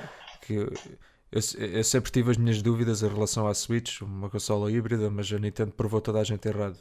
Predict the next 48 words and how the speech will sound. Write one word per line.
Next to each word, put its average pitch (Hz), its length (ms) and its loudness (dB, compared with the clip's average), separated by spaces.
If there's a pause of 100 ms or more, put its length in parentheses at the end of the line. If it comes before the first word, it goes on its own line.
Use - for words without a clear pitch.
(140)
Toda 110 160 4
a - 20 6
gente 135 240 2
não, 120 140 2
mas 92 240 -8
muita 120 320 4
gente 98 320 -2 (200)
que 92 220 -12 (100)
tinha 101 220 -6
dúvidas. 95 400 -6 (380)
Os 117 120 2
números 123 280 4
são 127 120 4
incríveis, 104 460 2
trinta 120 280 0
e - 20 2
dois 110 180 2
milhões, 107 460 -2 (100)
eh, 98 420 -6
de - 60 -18
cons-, - 420 -4
de - 80 -20
consolas, 123 840 0 (560)
eh, 107 400 4 (160)
doze 120 260 4
milhões 113 260 2
de 101 180 -2
Smash, 117 600 0
dez 110 240 4
milhões 107 200 0
de - 60 -10
Pokémon, 107 460 0
cinco - 460 2
milhões 110 200 0
do 101 220 -6 (160)
Mario 107 260 2
Party, 110 320 0
são, 98 320 -6
são - 200 -6
simplesmente 123 420 0
números 120 180 0
incríveis. 107 320 0
Eu 117 60 4
já 123 140 4
estava 120 240 4
à - 20 6
espera 117 320 0
do, 104 200 -6